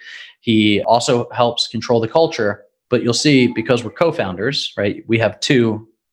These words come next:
kinda at the top as co-owners, but there can only be one visionary. So if you read the E O S books, they talk about visionary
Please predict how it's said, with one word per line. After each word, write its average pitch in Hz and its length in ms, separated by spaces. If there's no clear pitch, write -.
kinda 101 240
at 104 160
the 98 60
top - 540
as 98 180
co-owners, 113 800
but 113 100
there 120 80
can 120 140
only 156 280
be 135 140
one 120 300
visionary. 101 760
So - 140
if 98 100
you 107 80
read 123 200
the 120 160
E 123 80
O 123 60
S 120 140
books, - 720
they 113 80
talk 107 200
about 101 320
visionary 120 800